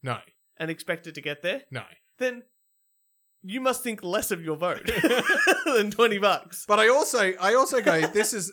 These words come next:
Speaker 1: this is hilarious because I did the postal vote. And to me, the postal vote is the way to go.
Speaker 2: Yeah.
Speaker 1: Because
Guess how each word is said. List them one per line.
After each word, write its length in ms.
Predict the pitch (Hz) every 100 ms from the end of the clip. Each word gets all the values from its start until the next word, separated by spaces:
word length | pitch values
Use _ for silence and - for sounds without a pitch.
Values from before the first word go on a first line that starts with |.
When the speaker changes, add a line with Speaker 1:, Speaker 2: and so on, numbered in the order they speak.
| 196
Speaker 1:
this 200 | 226 220
is 120 | 170
hilarious 540 | 170 165 165 131 120
because 400 | - 131 135 127 147
I 60 |
did 160 | 147 139
the 60 | 123
postal 420 | 151 180 - 120
vote. 320 | 107 87 90 _ _ _ _ _ _ -
And 240 | 143 139
to 80 | 151
me, 260 | 160 160 143
the 140 | 135
postal 300 | 143 131 120
vote 160 | 113 113
is 140 | 110
the 60 | 117
way 140 | 110
to 80 | 101
go. 160 | 101 95 90 143 165
Speaker 2:
Yeah. 180 | 160
Speaker 1:
Because 300 | 127 120 113